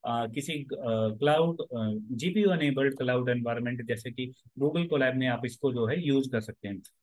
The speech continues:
तो यहाँ पे जैसे आप देख पा रहे हैं, यहाँ पे इन्होंने दो example भी दिए हुए हैं, LLM fine tuning के लिए एक Google Colab दिया हुआ और Dream Boot training के लिए एक Google Colab दिया हुआ। तो आज की video में मैं आपको example दिखाऊंगा Llama टू को हम कैसे अपने data set के ऊपर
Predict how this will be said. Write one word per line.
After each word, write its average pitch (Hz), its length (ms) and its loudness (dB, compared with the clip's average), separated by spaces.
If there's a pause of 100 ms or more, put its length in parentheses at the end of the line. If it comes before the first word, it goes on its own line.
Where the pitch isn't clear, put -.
तो 165 80 -2
यहाँ 139 300 2
पे 165 100 0
जैसे 165 220 2
आप 147 160 2
देख 143 260 0
पा 135 80 0
रहे 135 120 2
हैं, 147 60 2
यहाँ 131 140 0
पे 147 140 -2
इन्होंने 143 260 0
दो 143 220 6
example 127 460 0
भी 147 120 -4
दिए 123 180 0
हुए 110 160 0
हैं, 151 180 -6 (280)
LLM 147 380 4
fine 139 320 2
tuning 147 400 0
के 147 80 0
लिए 151 180 -2
एक 139 180 -2
Google 139 340 2
Colab 143 220 2
दिया 147 200 0
हुआ 151 80 0
और 151 180 4
Dream 127 320 0
Boot 139 220 -2
training 131 320 0
के 131 60 -2
लिए 139 180 0
एक 123 80 -2
Google 120 220 -2
Colab 104 320 -4
दिया 95 160 -6
हुआ। 90 60 -14 (360)
तो 147 60 4
आज 147 160 4
की 185 100 0
video 160 240 0
में 156 120 -6
मैं 151 220 2
आपको 143 500 -2
example 127 480 0
दिखाऊंगा 131 420 -2
Llama 143 560 2
टू 160 60 -6
को 151 280 2
हम 143 180 -4 (320)
कैसे 160 300 4
अपने 165 260 0
data 143 240 2
set 131 240 -4
के 143 120 -2
ऊपर 139 420 0